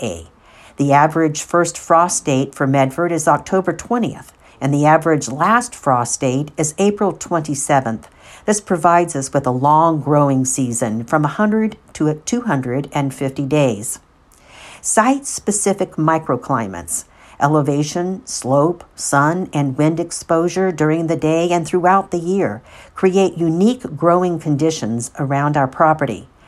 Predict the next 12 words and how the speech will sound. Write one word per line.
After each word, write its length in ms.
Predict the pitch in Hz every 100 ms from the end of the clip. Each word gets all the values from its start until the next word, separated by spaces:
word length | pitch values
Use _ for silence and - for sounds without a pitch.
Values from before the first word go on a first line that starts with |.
| - -
Structures 680 | - - 160 147 151 170 180
around 360 | 139 143 135 156
a 40 |
garden, 500 | 135 139 127 143 170
such 280 | - 147 147
as 140 | 123
hedges, 680 | - 170 147 151 165 170 - -
fences, 520 | 160 156 160 170 170 -
or 220 | 156 160
buildings, 640 | 170 190 185 131 127 131 - -
all 280 | 185 214
contribute 760 | 226 233 214 220 208 131 127